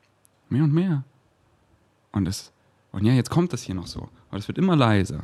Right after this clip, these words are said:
dein Negative Ego. Und meins war schon so lange nicht mehr da. Und manchmal denk ich halt so, „Ah, ja, ich könnte so denken“, weißt du? Und ich belächel's so, so, „Oh,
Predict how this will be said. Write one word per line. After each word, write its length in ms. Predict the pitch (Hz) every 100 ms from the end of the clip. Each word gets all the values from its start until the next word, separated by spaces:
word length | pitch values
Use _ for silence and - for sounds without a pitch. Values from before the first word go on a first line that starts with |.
| 107
dein 120 | 95
Negative 380 | 85 80 - -
Ego. 200 | - -
Und 680 | - - - - - _
meins 220 | 101 113 120
war 60 |
schon 160 | - 104
so 160 | 113
lange 280 | 120 117 117
nicht 220 | 101 95
mehr 80 | 101
da. 120 | 95 104
Und 60 |
manchmal 300 | 131 143 147 - -
denk 180 | 240 320
ich 100 | -
halt 120 | 98
so, 80 | -
„Ah, 220 | 175 139
ja, 200 | 117 139 -
ich 100 | -
könnte 440 | - 185 202 190
so 120 | 139
denken“, 380 | 131 135 151 -
weißt 260 | 87 104 -
du? 180 | 139 160 _ _ _ _ _ _ _ _ - -
Und 200 | 120 107 101
ich 100 | -
belächel's 500 | 104 127 123 113 -
so, 160 | 104
so, 140 | 101 -
„Oh, 500 | - 101 95 82